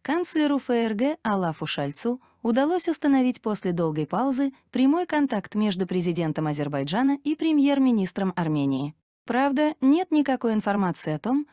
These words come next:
что в кулуарах Мюнхенской конференции был достигнут хоть сколько-нибудь заметный прогресс на армяно-азербайджанском треке.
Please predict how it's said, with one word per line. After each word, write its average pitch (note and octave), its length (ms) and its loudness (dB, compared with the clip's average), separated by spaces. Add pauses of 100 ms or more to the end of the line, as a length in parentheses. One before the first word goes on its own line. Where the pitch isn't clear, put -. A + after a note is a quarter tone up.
(160)
что - 240 -2
в - 60 -16
кулуарах F3 520 0
Мюнхенской D#3 540 -2
конференции A3 760 -2 (220)
был C4+ 260 0
достигнут C4+ 560 0
хоть A#3 200 -4
сколько-нибудь F#3+ 560 -2
заметный D#3 440 -2
прогресс D#3+ 480 -4 (100)
на G#3+ 200 2
армяно-азербайджанском C4+ 1200 0
треке. C#3 400 -6